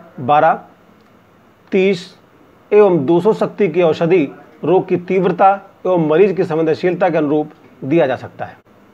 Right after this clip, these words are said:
दोस्तों, होम्योपैथी दवाएं प्रत्येक व्यक्ति के लिए उनकी उम्र, लिंग एवं उनकी प्रतिरक्षा तंत्र और संवेदनशीलता के आधार पर भिन्न हो सकती हैं, जिनके अनुसार औषधियों में या उनकी शक्ति में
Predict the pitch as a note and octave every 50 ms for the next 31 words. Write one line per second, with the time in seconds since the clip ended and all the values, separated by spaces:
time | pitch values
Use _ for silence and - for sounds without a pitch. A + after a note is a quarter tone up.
0 | _ _ _ _ _ _ C#3+ E3 D3+ - - E3+ E3+ F3 F3 - - - _ _
1 | _ _ _ - - F#3+ F#3+ G#3 G#3 G3+ A#3 A3 - F#3+ F#3+ G3+ G3+ D#3+ D3+ -
2 | - - - - - _ _ G#3 E3+ F3 A3 G#3+ G3 F#3 G3 F3 - G#3+ - G#3+
3 | G#3+ G#3 G3+ G#3 G#3 G#3 G3+ F3+ F3 D3 C#3 E3+ E3 E3 F3 F3+ F3+ E3+ E3 E3+
4 | F3 F3+ F3+ - - - _ _ - F#3 F#3+ F3+ F3+ F3+ D#3 D#3 E3+ - - C3+
5 | D#3+ D#3 D3 - G3+ F3+ E3+ F3+ E3+ E3+ D#3+ E3 E3 - - - - - - _
6 | - F#3+ G3+ F#3+ F#3 F3+ F3 E3 D#3+ D3+ D#3 D3 - E3+ F3 E3+ E3+ F#3+ F3+ D3+
7 | D#3+ D3 C#3+ D3 E3 B2+ - D#3 C#3 D#3 D#3+ - - - - - C#3+ D#3 E3 D#3+
8 | C#3 G#2 G#2+ B2+ D3 C3+ B2+ - - D#3 B2 A2 G2+ G2 - - - _ - -
9 | - _ - - - - - - - - _ _ _ - - - - - - -
10 | - - - - D3+ E3 G3 G3 F3+ G#3+ G3+ F#3+ D#3 G#3 F#3 D3+ D#3 - - -
11 | - - - F3 D#3 - G#3 G3 F3 G3+ G#3 G#3 G3 G3+ G3+ F#3+ F#3+ F3+ E3 E3
12 | D#3+ C#3+ D#3 - - F3 F3 - F#3+ F#3 E3+ F3+ F3+ F3+